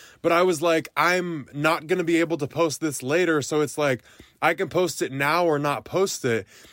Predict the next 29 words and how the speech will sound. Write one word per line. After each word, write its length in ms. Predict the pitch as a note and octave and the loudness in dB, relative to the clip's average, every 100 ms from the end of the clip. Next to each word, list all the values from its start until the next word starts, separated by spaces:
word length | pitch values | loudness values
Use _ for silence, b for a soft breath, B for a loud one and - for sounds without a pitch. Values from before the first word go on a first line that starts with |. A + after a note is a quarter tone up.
| B | B
And 120 | F3 | 2
I 80 | F#3+ | 4
was 220 | G3 - | 2 0
considering 840 | - E3+ - G3 A3 G#3 E3+ D#3+ C#3 | -4 -4 -2 0 2 2 2 0 -2
of 120 | D3+ | -4
just 220 | D#3+ C#3 | -4 -2
being 120 | E3 | 0
like, 100 | E3 | 0
"Okay, 160 | E3 F#3+ | 0 2
I'll 160 | F3 D#3+ | 0 2
post 260 | G#3 - | -2 -2
it 140 | F#3+ - | -6 -6
tomorrow 680 | D#3 D3 C#3+ B2+ G#2 F2+ _ _ _ - | -6 -2 0 -2 -4 -8 _ _ _ -12
so 180 | - G#3 | 0 4
that 160 | F#3 | 4
it 160 | F3+ E3+ | 2 0
can 140 | G#3 | -2
have 220 | D#3 E3+ E3+ | -2 0 0
a 80 | |
better, 500 | C3 D#3 D#3 D3+ C#3+ | 0 2 2 0 -2
like, 320 | C#3 C#3 B2+ - | -2 -4 -4 -6
chance 500 | - E3+ D#3+ C3 D3+ | -2 0 0 -2 -6
at 140 | B2+ | -6
the 100 | C#3 | -2
algorithm," 560 | C3 B2 B2 A2+ A2 A2+ | -2 -2 -2 -2 -4 -2
or 80 | |
whatever 400 | C#3+ E3 F#3 D#3+ | 0 2 2 0
the 100 | B2+ | -4
fuck. 380 | G2+ A2 F#2 _ | -6 -8 -8 _